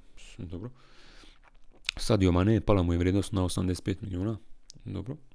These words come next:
Golden Boot dvije dvadeset prve, da vidimo ko uopće ima najviše golova.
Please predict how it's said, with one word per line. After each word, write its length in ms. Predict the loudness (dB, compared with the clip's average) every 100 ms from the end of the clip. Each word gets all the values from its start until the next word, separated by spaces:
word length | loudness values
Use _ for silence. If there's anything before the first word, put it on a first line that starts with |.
| -20 -20 -20 _ _ _ -20 _ _ -20 -20 -20 -10
Golden 400 | 0 2 2 2
Boot 220 | 0 -2
dvije 240 | -4 -2 -2
dvadeset 240 | -2 -6
prve, 200 | -6 -4
da 100 | -4
vidimo 200 | -4 -4
ko 140 | -4 -6
uopće 220 | -6 -8
ima 100 | -8
najviše 300 | -6 -10 -10
golova. 300 | -10 -8 -10